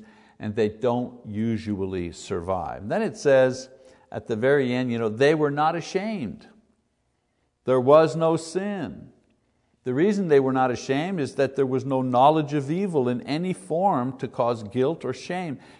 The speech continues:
especially evil connected with personal sin. There was none of that, so there was no shame.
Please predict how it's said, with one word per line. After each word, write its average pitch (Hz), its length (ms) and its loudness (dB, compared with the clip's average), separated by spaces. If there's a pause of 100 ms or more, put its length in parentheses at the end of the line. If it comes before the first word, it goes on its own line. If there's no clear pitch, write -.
especially 156 580 -2
evil 165 480 -2
connected 123 600 -8
with 117 220 -8
personal 143 520 -8
sin. 180 440 -12
There 110 100 -6
was 113 160 -4
none 160 220 -4
of 139 160 -10
that, 92 280 -4
so 143 100 -8
there 151 140 -10
was 165 180 -10
no 185 180 -10
shame. - 400 -16